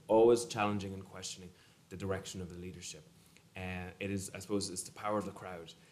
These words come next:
Uh, it make, it makes better decisions. But when you have that really small, tight, uh, leadership that makes all of the decisions and where the decisions are, are, are forced down from the top to the grassroots, that's backwards.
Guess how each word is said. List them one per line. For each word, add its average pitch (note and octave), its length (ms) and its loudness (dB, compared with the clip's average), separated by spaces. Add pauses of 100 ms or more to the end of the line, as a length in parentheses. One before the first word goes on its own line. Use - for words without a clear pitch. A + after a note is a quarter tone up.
(200)
Uh, F2+ 180 -6
it F#2+ 180 -8
make, G#2+ 440 0
it G2+ 160 0
makes A2+ 240 4
better F#2+ 240 -2
decisions. F2+ 580 -10 (260)
But G#2 120 0
when B2+ 140 10
you D#3+ 100 10
have D3 160 6
that C3+ 160 4
really C3+ 320 8
small, A2+ 640 2 (320)
tight, A2+ 500 -2 (540)
uh, F#2 180 -6
leadership A2+ 540 6
that G2+ 140 -6
makes G2 200 -6
all A2+ 140 8
of A#2+ 60 8
the B2 80 0
decisions G2+ 680 0 (280)
and G2+ 460 2 (460)
where G#2+ 120 -8
the G2 60 -8
decisions G#2 420 0
are, G2 140 -6 (100)
are, F#2+ 160 -8 (120)
are F2 120 -14
forced A#2 380 4
down G2+ 160 -2
from F#2+ 140 -12
the F2+ 60 -14
top - 280 -10
to - 80 -12
the G2 80 -12
grassroots, F#2 720 -10 (540)
that's A2+ 300 2
backwards. - 720 -6